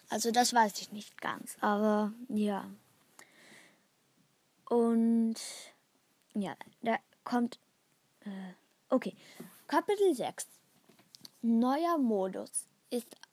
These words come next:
ein Duellmodus. Und bevor es anfängt, muss man drei Brawler wählen. Wenn der erste tot ist, kommt der zweite dran. Tot ist tot. Wenn ihr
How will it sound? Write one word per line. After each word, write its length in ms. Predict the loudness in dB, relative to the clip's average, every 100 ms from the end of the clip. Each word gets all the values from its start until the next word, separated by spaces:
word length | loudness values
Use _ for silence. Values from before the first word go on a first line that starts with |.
| -4
ein 540 | 0 0 0 -2 -4 -10 _ -20 -8
Duellmodus. 1400 | 2 4 4 4 4 4 4 2 0 -2 -2 -4 -6 -16 _ -20 -20 -20 _ _
Und 200 | -4 -2
bevor 360 | -2 0 4 4
es 180 | 4 -2
anfängt, 720 | 0 0 2 2 2 -2 0
muss 220 | 2 2 0
man 220 | 0 0
drei 380 | 0 2 2 2
Brawler 680 | 0 0 0 0 -4 -6
wählen. 460 | -8 -8 -10 -10 -12 -14 _ _ -20 -20 -20 _ _ 0
Wenn 220 | 4 4
der 180 | 4 4
erste 520 | 4 2 0 -2 -2 _
tot 340 | 2 2 2
ist, 500 | 0 0 -2 -6 -16 -20 -20 _ _ _ _ -20 -20 -12
kommt 220 | -8 -6 -4
der 120 | -2
zweite 360 | 4 4 2
dran. 240 | -10 -16 -20 _
Tot 280 | -16 -16 -14
ist 140 | -12 -8
tot. 260 | -8 -10 -20 _ -20 -20 -20 _ _ _ _ -6
Wenn 380 | 0 2 0 -2
ihr 340 | 0 0 -2